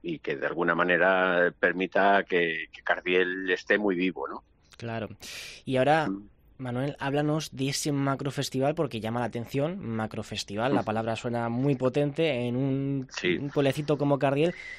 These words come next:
Speaker 2: ¿Tenéis una
Speaker 1: Sí.
Speaker 2: idea? ¿Tenéis ya una, un proyecto más o menos, eh, fijado? ¿Cómo, cómo es eso?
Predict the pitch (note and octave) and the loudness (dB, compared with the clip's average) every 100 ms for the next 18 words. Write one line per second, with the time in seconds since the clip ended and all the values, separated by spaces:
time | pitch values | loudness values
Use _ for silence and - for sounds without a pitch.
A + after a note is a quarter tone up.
0 | - - C3 C3 D#3+ - D3 C3 E3 F#3 | -16 -8 -2 0 0 0 2 4 4 4
1 | F3+ F3+ F3 C3+ D3 C#3 D3 C#3+ C#3+ C3+ | 4 2 0 -2 -2 0 0 0 0 -2
2 | C3 - - - _ - D3+ C#3+ C#3 B2+ | -6 -14 -20 -20 _ -10 -6 -4 -2 -2
3 | D#3 C#3 C3+ C3 C#3 C3 B2+ B2+ B2+ B2 | 0 2 0 -2 0 0 0 0 0 0
4 | A#2+ A#2 - B2+ B2 A#2+ - A#2 - D#3 | 0 -2 -6 -4 -2 -2 -6 -8 -4 -2
5 | D#3 C#3 D3+ C3 C3 D#3 D3 - G#2 - | -2 -2 -2 -2 -2 -2 -2 -4 -8 -10